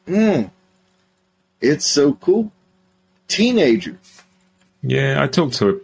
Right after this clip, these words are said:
Speaker 2: Wyatt Rice for the thing I did about Church Street Blues recently, and he was seventeen when they recorded that, and you think, how is your rhythm, like, it's sort of superhuman to have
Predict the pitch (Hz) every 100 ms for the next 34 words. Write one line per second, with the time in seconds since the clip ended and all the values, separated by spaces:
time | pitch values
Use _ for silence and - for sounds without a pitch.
0 | - 110 101 95 - 113 104 - 85 80
1 | - 92 87 85 - 82 - 95 92 -
2 | 95 107 101 87 87 - 78 80 98 92
3 | - 90 90 95 92 78 76 78 - 82
4 | 78 - 87 78 82 - 95 - 135 127
5 | 98 80 _ _ - - 92 98 90 95
6 | 92 80 73 - - - 90 - _ _
7 | _ _ - 71 - - 95 95 - 101
8 | 98 110 98 78 - 82 80 -